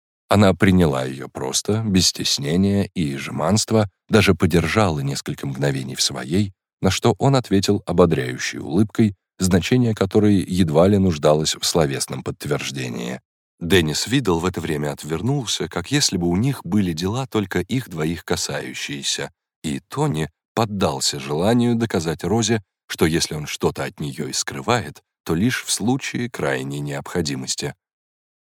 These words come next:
"У меня еще одно дело. Я должен повидаться с доктором". Роза подняла брови. "Посоветоваться о чем-либо? Попросить наведаться к нам. Надеюсь, вы не больны?"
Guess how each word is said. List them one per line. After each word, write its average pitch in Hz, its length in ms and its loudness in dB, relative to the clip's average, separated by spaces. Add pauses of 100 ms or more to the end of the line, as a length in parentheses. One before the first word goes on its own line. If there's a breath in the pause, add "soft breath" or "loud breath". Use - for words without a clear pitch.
(340)
"У 95 80 -2
меня 98 340 6
еще 92 400 0
одно 101 220 -2
дело. 76 420 -6 (460)
Я 92 160 -2
должен 90 360 -2
повидаться 85 540 -4
с 78 100 -4
доктором". 67 600 -4 (520)
Роза 71 380 -4
подняла 87 460 0
брови. 73 420 -2 (240)
"Посоветоваться 95 800 -2
о 95 60 0
чем-либо? 69 640 -4 (400)
Попросить 123 640 2
наведаться 87 720 2
к - 100 -12
нам. - 300 -6 (640)
Надеюсь, 95 640 0
вы 92 200 2
не 92 100 2
больны?" 85 500 0